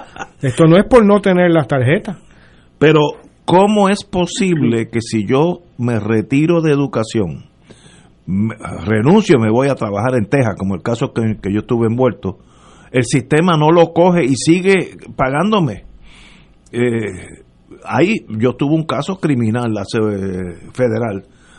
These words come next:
Speaker 1: hace cinco o seis años, donde había maestros que no existían. Por ejemplo, mi nombre es Ignacio Rivera, ese es un maestro,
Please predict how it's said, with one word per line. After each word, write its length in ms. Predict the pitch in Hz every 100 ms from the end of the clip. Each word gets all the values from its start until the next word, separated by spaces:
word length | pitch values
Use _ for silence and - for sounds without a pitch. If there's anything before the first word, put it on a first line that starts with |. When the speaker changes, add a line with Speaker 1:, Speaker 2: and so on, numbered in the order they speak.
| _
Speaker 1:
hace 260 | - - 123
cinco 340 | - 131 117
o 40 | 110
seis 200 | 110 107
años, 280 | 120 98 92 _ _ _ _ _ _
donde 260 | 107 107 107
había 200 | 98 120
maestros 420 | 139 135 156 165 160
que 140 | 127
no 140 | 123
existían. 1080 | 147 - 170 - - 185 185 143 104 85 - _ _ _ _ - - _
Por 200 | - 123
ejemplo, 380 | 120 160 113 87 - _ _ _
mi 140 | - 110
nombre 280 | 147 165 160
es 60 |
Ignacio 340 | 131 147 151 165
Rivera, 320 | 143 113 85 82
ese 140 | 160
es 80 | 147
un 80 | 160
maestro, 420 | 143 113 - 76